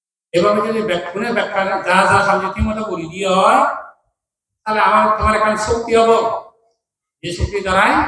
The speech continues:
আমি বাজিতে হারিব, যে শক্তি দ্বারাই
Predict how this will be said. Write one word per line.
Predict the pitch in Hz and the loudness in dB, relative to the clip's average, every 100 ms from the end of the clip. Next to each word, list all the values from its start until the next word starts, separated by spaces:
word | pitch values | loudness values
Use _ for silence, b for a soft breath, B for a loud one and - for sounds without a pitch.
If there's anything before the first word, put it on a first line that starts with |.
| - - _ _ _ | -6 -16 _ _ _
আমি | _ 175 170 | _ -6 -4
বাজিতে | 165 156 190 | -4 -4 -4
হারিব, | 185 185 214 311 - - - _ _ _ | -2 0 2 2 2 -4 -10 _ _ _
যে | 156 | -14
শক্তি | 190 196 202 | -12 -8 -4
দ্বারাই | 202 240 | 0 2